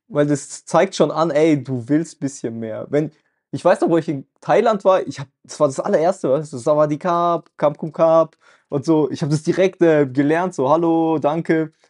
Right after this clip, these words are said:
Und, äh, dir begegnen die Leute schon ganz anders. Das ist einfach wunderschön, ja.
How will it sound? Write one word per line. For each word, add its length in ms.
Und, 320
äh, 200
dir 200
begegnen 400
die 80
Leute 260
schon 140
ganz 220
anders. 300
Das 140
ist 120
einfach 220
wunderschön, 460
ja. 160